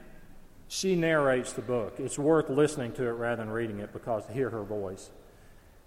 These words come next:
And now she, uh, is probably one of, that book is the most, the clearest, astute thing I've ever heard on the explanation of the gospel,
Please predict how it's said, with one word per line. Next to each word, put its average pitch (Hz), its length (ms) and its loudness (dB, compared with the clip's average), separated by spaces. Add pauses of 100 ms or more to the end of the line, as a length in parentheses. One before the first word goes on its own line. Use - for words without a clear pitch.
(320)
And 147 500 0 (440)
now 151 640 2 (960)
she, 135 640 -2
uh, 113 320 2 (340)
is 131 140 0
probably 156 680 2
one 139 280 2
of, 131 160 0 (380)
that 151 240 4
book 165 280 6
is 135 160 0
the 147 80 2
most, 143 400 2 (720)
the 131 140 0
clearest, 185 760 2 (140)
astute 170 800 4 (1500)
thing 143 340 4
I've 156 200 4
ever 143 220 4
heard 135 540 0
on 123 160 -2
the 120 200 -2
explanation 139 760 0
of 120 80 -2
the 113 80 -4
gospel, 120 680 -2